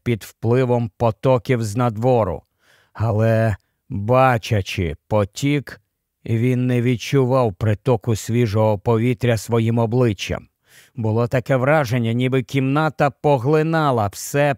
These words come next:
повітря, що надходило у неї.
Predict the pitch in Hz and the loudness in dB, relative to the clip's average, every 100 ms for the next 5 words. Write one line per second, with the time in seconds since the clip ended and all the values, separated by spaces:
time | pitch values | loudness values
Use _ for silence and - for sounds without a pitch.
0 | - 123 117 147 143 151 143 - 139 139 | 0 0 0 -2 0 -2 -2 -2 -2 -2
1 | 135 - 160 147 127 120 123 139 143 135 | -4 -2 0 2 0 0 0 0 0 0
2 | 117 - | 0 -4